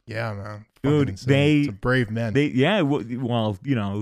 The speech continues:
Speaker 2: y-, you have a gun held to your head and said, "Okay, well, we sent in a robot to clean up this radioactive waste, but it, it was
Speaker 1: The gun
Speaker 2: fucking
Speaker 1: wa-, it, it
Speaker 2: destroyed."
Speaker 1: wasn't, it wasn't a gun held to their head,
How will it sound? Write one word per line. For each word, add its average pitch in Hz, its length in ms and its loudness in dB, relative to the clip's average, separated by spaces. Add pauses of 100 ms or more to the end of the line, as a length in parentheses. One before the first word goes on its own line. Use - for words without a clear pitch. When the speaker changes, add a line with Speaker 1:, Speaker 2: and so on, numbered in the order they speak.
(100)
Speaker 2:
y-, 117 160 -8
you 123 140 0
have 131 200 0
a 120 60 0
gun 127 440 0
held 120 340 0
to 120 40 0
your 113 160 0
head 117 280 -2
and 101 180 -6
said, 104 380 -6
"Okay, 117 480 -2
well, 113 200 0
we 113 120 0
sent 156 260 0
in 160 100 4
a 131 60 4
robot 120 560 2
to 117 80 -2
clean 143 240 -2
up 127 140 -2
this 117 120 -2
radioactive 127 800 2
waste, 117 480 0
but 110 160 0
it, 110 160 0
it 123 80 0
was 117 360 -2
Speaker 1:
The 156 120 4
gun 165 140 6
Speaker 2:
fucking 165 80 6
Speaker 1:
wa-, 160 80 6
it, - 80 -4
it 165 100 -8 (240)
Speaker 2:
destroyed." 156 80 4
Speaker 1:
wasn't, 143 480 4
it 147 60 -2
wasn't 160 320 -2
a 107 100 -8
gun 113 320 -6
held 104 240 -10
to - 60 -18
their 95 180 -12
head, 101 220 -12